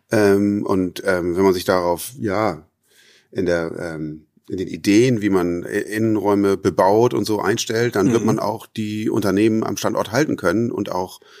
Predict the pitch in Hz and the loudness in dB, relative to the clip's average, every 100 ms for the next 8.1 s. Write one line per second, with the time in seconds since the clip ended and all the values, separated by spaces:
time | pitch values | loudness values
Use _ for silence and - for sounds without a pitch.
0 | - - 95 107 110 107 98 95 104 101 | -20 -2 2 2 2 0 0 -2 2 4
1 | 95 101 127 135 113 107 107 104 - 113 | 4 4 2 2 0 0 0 -2 -4 -6
2 | - 95 101 101 95 92 127 110 80 80 | -6 -2 -2 0 0 4 4 4 0 0
3 | 82 82 85 85 87 92 95 104 107 _ | 0 -2 -2 -4 -2 -2 -2 -2 -4 _
4 | - - - - 95 87 87 87 95 95 | -20 -20 -20 -4 2 2 2 0 2 2
5 | 101 98 92 101 92 - 92 87 - - | 2 0 0 2 2 2 0 0 -6 -2
6 | 92 85 - 92 117 123 120 123 - _ | 2 2 2 2 2 2 0 -2 -8 _
7 | _ - 117 87 90 104 - 98 92 95 | _ 0 2 4 2 2 2 -2 -2 -4
8 | - | -10